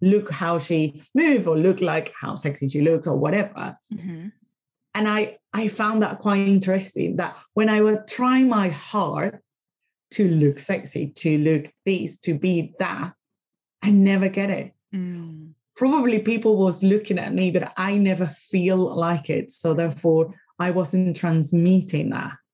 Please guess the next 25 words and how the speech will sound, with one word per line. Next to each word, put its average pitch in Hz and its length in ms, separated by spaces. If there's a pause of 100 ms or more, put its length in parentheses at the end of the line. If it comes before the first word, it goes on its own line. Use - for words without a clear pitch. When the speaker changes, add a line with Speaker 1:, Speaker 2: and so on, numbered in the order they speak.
Speaker 2:
Mm-hmm. 170 540 (240)
Mm-hmm. 170 300
Speaker 1:
So 185 120
then 190 160
I 170 60
have 196 260
these 185 380 (320)
fast, 196 440 (200)
you 165 180
know, 165 80
this 170 320 (440)
face 180 540
and 170 180
this 160 200 (160)
look 196 500
and 175 140
these 165 140
kind 175 180
of 165 100
things, 170 400 (240)
but 185 120
I 175 80
never 180 520
feel 160 360
myself 147 680